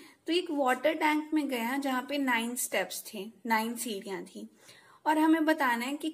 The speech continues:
कितनी इसकी jumps लगेंगी कि ये अपने water tank को touch कर पाएगा। समझ आया? तो बेसिक सा question है,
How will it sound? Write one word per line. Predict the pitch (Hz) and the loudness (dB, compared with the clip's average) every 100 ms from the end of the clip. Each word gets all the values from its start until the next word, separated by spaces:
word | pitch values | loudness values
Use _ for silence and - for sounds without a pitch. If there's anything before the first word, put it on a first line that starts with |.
| - | -4
कितनी | 320 - - 320 330 339 | -4 -4 -2 0 4 4
इसकी | 339 - 320 | 2 0 0
jumps | 226 233 247 254 269 | 2 0 2 0 0
लगेंगी | 208 220 202 214 214 294 339 - - _ - | -2 -2 -4 -6 0 0 0 -2 -18 _ -10
कि | 262 254 | -4 -2
ये | 262 262 339 381 - _ _ _ _ _ _ _ _ - | 0 2 2 0 -8 _ _ _ _ _ _ _ _ -2
अपने | 226 269 | -2 -2
water | 277 240 240 240 | -2 -2 -2 -2
tank | 247 233 233 | 0 0 0
को | 302 302 - - - - | -2 -2 -4 -14 -10 0
touch | 233 226 | 0 0
कर | - 196 | -4 -4
पाएगा। | 180 - - - - _ _ - | -6 -12 -14 -18 -20 _ _ -8
समझ | 262 254 | -4 0
आया? | 285 320 320 320 - - - - _ 302 | 2 2 0 -4 -16 -20 -20 -20 _ 0
तो | 311 359 - - _ - | 0 0 -6 -20 _ -6
बेसिक | 240 311 311 381 359 | 0 0 2 0 -2
सा | - 359 | -2 0
question | 320 247 254 262 | 0 0 -2 -6
है, | 240 | -4